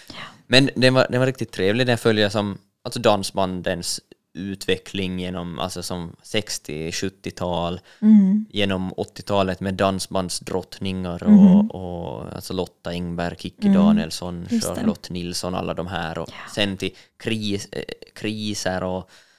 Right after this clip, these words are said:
Speaker 2: till nittiotalet med sån här revival med Arvingarna och Barbados
Speaker 1: Mm.
Speaker 2: och de här
Speaker 1: Okej.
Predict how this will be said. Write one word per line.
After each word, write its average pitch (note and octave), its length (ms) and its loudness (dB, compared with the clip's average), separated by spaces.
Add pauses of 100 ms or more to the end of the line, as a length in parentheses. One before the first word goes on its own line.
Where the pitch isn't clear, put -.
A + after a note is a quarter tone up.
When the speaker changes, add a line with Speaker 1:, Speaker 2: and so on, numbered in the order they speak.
(420)
Speaker 2:
till A2+ 120 0
nittiotalet G2+ 840 2
med F#2+ 160 -4
sån F#2+ 100 -4
här F#2 140 0
revival F#2+ 640 0
med F2+ 420 -8
Arvingarna F2 800 -6
och E2+ 80 -8
Barbados F2+ 300 2
Speaker 1:
Mm. - 340 4 (100)
Speaker 2:
och - 60 -10
de - 140 -4
här G3+ 280 0
Speaker 1:
Okej. A#3 240 0